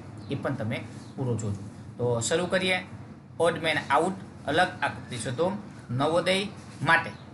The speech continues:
ઓકે, તો વીડિયો મિત્રો ચાલો ફટાફટ શેર કરો. ચાલો મિત્રો, તમારા મિત્ર સર્વર્તુળમાં શેર કરો. મિત્રો, જે પણ બાળકોએ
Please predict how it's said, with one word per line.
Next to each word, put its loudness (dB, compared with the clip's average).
ઓકે, 6
તો 4
વીડિયો 0
મિત્રો 2
ચાલો 2
ફટાફટ 2
શેર 4
કરો. -2
ચાલો -2
મિત્રો, -8
તમારા 4
મિત્ર 0
સર્વર્તુળમાં 0
શેર 2
કરો. 2
મિત્રો, 2
જે 2
પણ 4
બાળકોએ 6